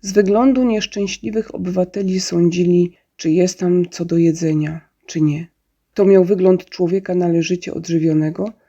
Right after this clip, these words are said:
tego posądzali, że ukrywa zapasy żywności, a ludziom wychudzonym dawali spokój i nie uważali za potrzebne ich zabijać, skoro zapewne z niedostatku wnet sami pomrą.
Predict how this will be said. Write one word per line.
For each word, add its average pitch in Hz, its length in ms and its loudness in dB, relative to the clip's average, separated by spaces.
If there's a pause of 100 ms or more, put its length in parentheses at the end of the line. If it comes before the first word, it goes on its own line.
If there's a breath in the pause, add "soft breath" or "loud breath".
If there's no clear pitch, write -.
(140)
tego 196 280 0
posądzali, 180 800 2
że 175 140 0
ukrywa 175 420 -2
zapasy 170 440 -6
żywności, 156 760 -4 (360)
a 170 100 0
ludziom 226 360 4
wychudzonym 196 680 0
dawali 170 400 0
spokój 180 720 -4 (180)
i 226 320 -2
nie 196 160 0
uważali 170 600 2
za 160 140 0
potrzebne 160 520 -6
ich 170 200 -10
zabijać, 160 600 -2
skoro 160 500 -2 (160)
zapewne 175 600 2
z 170 120 -2
niedostatku 170 680 -2
wnet 156 280 -4
sami 151 360 -4
pomrą. 147 460 -8